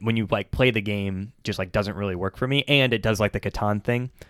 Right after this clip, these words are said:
where you can get shut out of, like, resources and other people are able to buy stuff and you can't,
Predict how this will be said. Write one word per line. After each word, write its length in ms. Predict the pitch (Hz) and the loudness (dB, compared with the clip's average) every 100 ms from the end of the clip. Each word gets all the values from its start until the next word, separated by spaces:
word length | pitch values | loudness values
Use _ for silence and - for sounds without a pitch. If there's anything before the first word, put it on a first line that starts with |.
| - - | -20 -8
where 460 | 107 107 101 98 95 | 0 4 6 4 2
you 100 | 110 | -2
can 140 | 107 110 | -4 -2
get 120 | 104 | -2
shut 280 | - - 104 | 0 2 4
out 160 | 107 | 4
of, 100 | 98 | 4
like, 160 | 95 87 | 0 -2
resources 480 | 98 101 123 120 123 | -2 2 2 2 0
and 100 | 98 | 2
other 120 | 104 | 2
people 260 | 113 101 95 | 2 2 2
are 80 | |
able 140 | 98 92 | 2 2
to 40 | |
buy 140 | 90 95 | 0 0
stuff 220 | 110 95 | 0 -2
and 120 | 87 | -4
you 80 | 98 | -6
can't, 380 | - 104 127 | -4 -6 -6